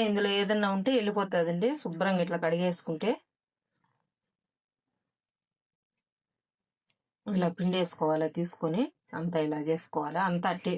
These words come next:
రెండు తూర్లుగా కడగాలండి. మిక్సీ జార్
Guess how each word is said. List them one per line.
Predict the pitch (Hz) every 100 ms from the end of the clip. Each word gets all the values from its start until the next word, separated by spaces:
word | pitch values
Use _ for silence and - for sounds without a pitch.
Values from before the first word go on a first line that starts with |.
| 180
రెండు | 170 156
తూర్లుగా | 180 185 202 220
కడగాలండి. | 160 160 156 151 156 269 _ _ _ _ _ _ _ _ _ _ _ _ _ _ _ _ -
మిక్సీ | 233 214 254 240
జార్ | 208 196